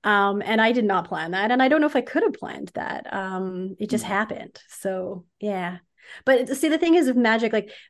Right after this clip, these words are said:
Speaker 1: unless you're doing astrological magic, I, I don't think you do need to pay. Like, obviously, I know the correct answer is, like, you should pay attention to timing 'cause you can level it up. But the problem is getting the timing right on an astrological level is hard.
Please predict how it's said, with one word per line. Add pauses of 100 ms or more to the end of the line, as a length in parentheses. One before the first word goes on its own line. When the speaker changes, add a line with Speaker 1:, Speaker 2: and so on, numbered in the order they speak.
(220)
Speaker 1:
unless
you're
doing
astrological
magic,
I, (540)
I
don't
think
you
do
need
to
pay.
Like,
obviously,
I
know
the
correct
answer
is,
like,
you
should
pay
attention
to
timing
'cause
you
can
level
it
up. (420)
But
the
problem
is
getting
the
timing
right
on
an
astrological
level (280)
is
hard.